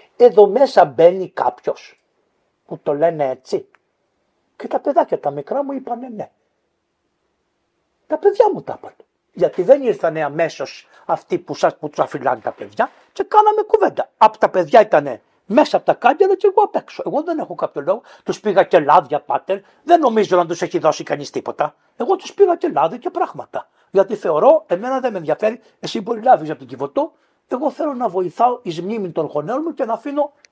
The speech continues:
ένα λαδάκι, κάτι να το αφήνω. Δεν με ράζει που το άρπαξανε αυτοί. Εις, ανάβουν τα καντίνια.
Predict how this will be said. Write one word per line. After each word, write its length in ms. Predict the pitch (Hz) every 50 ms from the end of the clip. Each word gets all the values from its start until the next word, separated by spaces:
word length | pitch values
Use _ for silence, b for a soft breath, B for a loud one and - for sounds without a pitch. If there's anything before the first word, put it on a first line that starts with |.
| b _ _
ένα 260 | - 233 254 294 247
λαδάκι, 420 | 240 233 214 190 190 143 - - -
κάτι 300 | - - 151 - - 143
να 120 | 135 147
το 80 | 151 175
αφήνω. 340 | 156 - 131 104 _ _ _ _ _ _ _ _ _ _ _ _ _ _
Δεν 140 | - 392 311
με 100 | 185 143
ράζει 300 | 131 113 113 - - 113
που 120 | - 147
το 100 | 147 156
άρπαξανε 520 | 143 135 - - 131 - - - 113 107 107
αυτοί. 400 | 113 - - 170 185 196 _ _ _ _ _ _ _ _
Εις, 240 | - 277 233 262 -
ανάβουν 340 | 226 220 233 254 233 220 220
τα 100 | 220 -
καντίνια. 380 | - 214 170 135 143 120 -